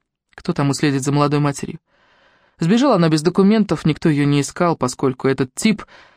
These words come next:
это я о бывшем зяте, думал, что она у нас, а мы были уверены, что она у него. Что нам нужно было звонить и проверять? Вот когда в нашу дверь стали ломиться полицейские и спрашивать об Але,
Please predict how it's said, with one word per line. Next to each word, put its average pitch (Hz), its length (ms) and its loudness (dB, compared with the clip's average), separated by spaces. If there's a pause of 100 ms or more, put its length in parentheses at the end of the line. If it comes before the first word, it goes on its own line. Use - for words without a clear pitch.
(400)
это 139 180 -4
я 135 140 0
о - 20 0
бывшем 139 320 -2
зяте, 147 260 0
думал, 170 260 2
что - 180 -4
она 180 180 2
у 233 60 2
нас, 330 260 0
а 143 60 0
мы 139 140 0
были 143 160 0
уверены, 165 320 2
что - 160 -2
она 170 160 2
у 170 40 2
него. 180 380 2 (760)
Что - 240 -2
нам 139 140 0
нужно 139 240 0
было 143 200 0
звонить 143 320 -2
и 143 40 -8
проверять? 147 500 -4 (600)
Вот 185 120 2
когда 226 300 2
в 208 60 2
нашу 214 240 2
дверь 208 160 2
стали 196 360 2 (1400)
ломиться 202 340 4
полицейские 208 540 2
и 175 40 2
спрашивать 196 460 0
об 190 140 2
Але, 208 240 2